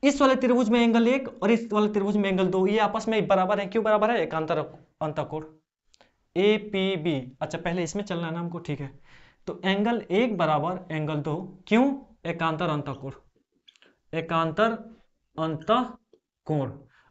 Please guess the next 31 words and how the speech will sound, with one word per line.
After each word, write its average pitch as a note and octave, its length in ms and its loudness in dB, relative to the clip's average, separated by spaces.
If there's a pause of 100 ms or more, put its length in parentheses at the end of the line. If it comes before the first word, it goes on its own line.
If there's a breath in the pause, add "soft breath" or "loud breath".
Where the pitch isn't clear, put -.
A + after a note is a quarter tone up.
(100)
अल्टरनेट E3+ 460 0
इंटीरियर F#3 320 0
एंगल F#3+ 200 0
क्या G#3+ 140 -4
होते G#3 200 -2
हैं? E3+ 180 -2
बराबर D3+ 240 -2
होते D#3 180 -6
हैं। D3 60 -2
अभी E3 100 -2
तो G3+ 100 -4
मैंने G3+ 160 -4
समझाया, F#3 480 -2 (380 loud breath)
दो D#3+ 240 0
समांतर E3+ 500 -2
रेखाओं F3 380 -2
को F3 200 -4
कोई D#3 180 -2
तिर्यक D#3+ 320 -4
रेखा E3+ 220 -6
काटती D#3+ 340 -6
है D#3+ 160 -4
तो D#3 100 -10
एकांतर D#3+ 340 -6
अंतःकोण F3 380 -6
क्या A3+ 120 -2
होते G#3+ 220 0
हैं? C#3+ 120 -2
बराबर C#3+ 280 -2
होते C3+ 180 -8
हैं। - 260 -18